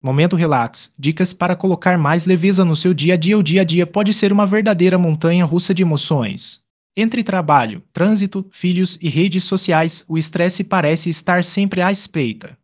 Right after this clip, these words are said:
Mas não se preocupe. Aqui estão algumas dicas para você ter um momento relax e deixar sua rotina mais leve.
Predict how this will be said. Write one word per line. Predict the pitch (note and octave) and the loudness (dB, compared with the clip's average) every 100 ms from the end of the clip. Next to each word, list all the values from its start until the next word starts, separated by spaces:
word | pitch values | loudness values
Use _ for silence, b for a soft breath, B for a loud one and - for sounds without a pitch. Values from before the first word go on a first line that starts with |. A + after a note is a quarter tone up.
| _ _ _ | _ _ _
Mas | D#3 D3+ | -2 2
não | F#3 | 0
se | F#3 | 0
preocupe. | G3 G#3 G#3 C3+ - A#2 - _ _ _ | -2 -4 -2 -6 -6 -12 -14 _ _ _
Aqui | B2+ - | -6 -2
estão | F3 G3+ G3 | 0 2 2
algumas | F3 D#3 F#3+ F3 | 2 2 2 2
dicas | C#3+ C#3 C#3+ - | 0 0 -4 -2
para | D#3 C#3+ | -2 0
você | E3 G3+ | 0 0
ter | G3 | 2
um | G3 | 2
momento | F#3+ F3+ F3 | 2 2 2
relax | F#3 G3 D#3 D#3 - - | 2 2 2 0 -6 -6
e | F3+ | 0
deixar | G3+ - F#3+ F#3+ | 0 2 2 0
sua | - A#3+ | -2 -2
rotina | A3 G#3 - F#3+ D#3+ | 0 -2 2 2 4
mais | D#3 D#3+ | 2 0
leve. | D3+ C#3 A2 A2+ | 0 0 -2 -8